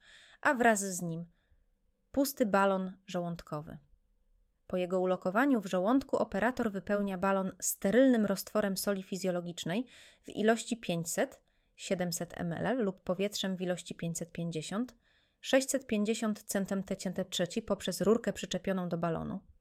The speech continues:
Następnie chirurg odczepia od balona rurkę poprzez delikatne jej pociągnięcie. Balon w miejscu przyczepu rurki ma zastawkę, która automatycznie się zamyka po wyciągnięciu rurki. Co ważne,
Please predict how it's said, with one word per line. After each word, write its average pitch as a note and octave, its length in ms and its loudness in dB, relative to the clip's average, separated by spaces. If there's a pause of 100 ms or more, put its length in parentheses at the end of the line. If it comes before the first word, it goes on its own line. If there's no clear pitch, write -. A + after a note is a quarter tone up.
(280)
Następnie G#3 500 0
chirurg G3 380 0
odczepia - 520 -4
od F3+ 120 -4
balona F3+ 380 0
rurkę A3 280 2
poprzez F3+ 380 -6
delikatne F3+ 540 -2
jej E3+ 100 -4
pociągnięcie. D#3+ 800 -6 (800)
Balon G#3+ 480 6
w F3 60 -8
miejscu F#3+ 320 -2
przyczepu - 420 -6
rurki G#3 300 -2
ma F3+ 120 -2
zastawkę, E3+ 500 -4
która F3 340 -6
automatycznie E3+ 640 -2
się E3+ 200 -6 (440)
zamyka F#3+ 640 4
po F#3 160 -4
wyciągnięciu E3 640 -6
rurki. - 380 -6 (800)
Co - 160 -2
ważne, F#3+ 400 4